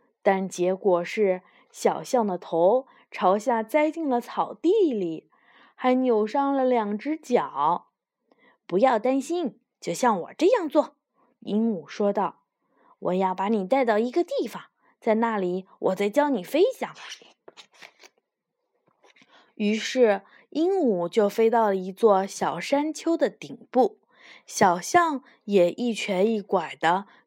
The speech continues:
跟着它上了山顶。“你也像我这样往下冲。”鹦鹉劝它说。然后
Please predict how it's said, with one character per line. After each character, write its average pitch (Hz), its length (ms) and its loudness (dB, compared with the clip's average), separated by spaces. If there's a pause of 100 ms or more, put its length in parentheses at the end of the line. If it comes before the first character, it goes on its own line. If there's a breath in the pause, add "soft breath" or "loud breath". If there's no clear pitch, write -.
跟 208 180 2
着 196 120 -2
它 208 360 -6
上 320 260 -2
了 269 80 0
山 349 280 -2
顶。 170 460 -8 (840 loud breath)
“你 208 240 2
也 208 80 0
像 240 240 0
我 180 120 2
这 262 180 2
样 214 240 0 (160 soft breath)
往 165 180 0
下 359 240 0
冲。” 392 320 2 (380 loud breath)
鹦 277 260 0
鹉 175 260 -2
劝 302 300 -2
它 170 160 -10
说。 160 400 -4 (640 soft breath)
然 226 240 4
后 269 420 -2